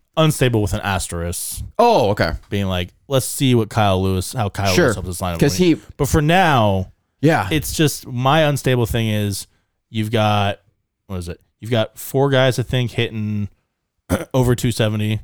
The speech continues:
Speaker 2: Mm-hmm.
Speaker 1: with on-base percentage over three hundred.
Speaker 2: Yep.
Speaker 1: And the rest under two thirty
Speaker 2: Mm-hmm.
Speaker 1: and on-base under three hundred.
Speaker 2: Yeah.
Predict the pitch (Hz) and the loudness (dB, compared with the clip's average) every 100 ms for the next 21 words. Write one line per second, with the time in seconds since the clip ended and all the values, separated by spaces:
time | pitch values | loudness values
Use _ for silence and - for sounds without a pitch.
0 | _ 123 131 160 98 101 98 98 98 - | _ 0 2 0 -2 -2 0 -2 -4 -6
1 | 95 95 95 92 90 95 90 87 87 87 | -6 -6 -6 -6 -8 -8 -6 -6 -8 -4
2 | 117 147 _ _ _ - 101 98 101 95 | -2 -2 _ _ _ -8 -4 -2 -2 -2
3 | 98 92 87 98 87 82 80 80 - _ | -4 -8 -8 -8 -8 -8 -8 -10 -14 _
4 | 120 117 92 87 87 - - 92 80 - | 2 2 2 -2 -6 -8 -12 -10 -10 -12
5 | 80 80 87 - _ 165 156 | -14 -14 -20 -20 _ -2 -2